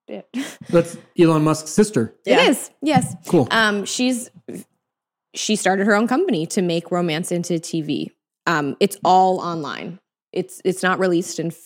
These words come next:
Speaker 1: in theaters. Um, and they've done, I think, like, four book
Speaker 3: Yeah, I think four out so
Speaker 1: adaptations.
Speaker 3: far.
Speaker 2: So it's starting.
Speaker 3: Hallm-, Hallmark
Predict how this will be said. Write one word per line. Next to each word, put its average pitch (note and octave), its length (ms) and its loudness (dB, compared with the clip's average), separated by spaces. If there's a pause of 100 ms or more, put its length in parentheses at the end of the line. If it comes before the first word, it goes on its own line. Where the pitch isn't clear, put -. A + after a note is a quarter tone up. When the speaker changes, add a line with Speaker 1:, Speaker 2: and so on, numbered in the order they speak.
Speaker 1:
in D#3 240 -6
theaters. - 460 -6 (500)
Um, D#3+ 420 -2
and G3 140 0
they've F#3+ 220 0 (120)
done, D#3+ 280 -4
I D3+ 60 -8
think, D#3 180 -12
like, D3 160 -12
four D#3+ 760 -8 (100)
book D3+ 240 -8
Speaker 3:
Yeah, G3 340 -10
I G#3 40 -14
think A3+ 240 -10
four G3 320 -6
out F3+ 60 -2
so D#3+ 100 -4
Speaker 1:
adaptations. G#2 260 -6
Speaker 3:
far. G3+ 320 0
Speaker 2:
So F#3 160 4
it's D#3+ 140 2
starting. B2+ 460 2 (340)
Speaker 3:
Hallm-, G4 460 2
Hallmark G#4 380 6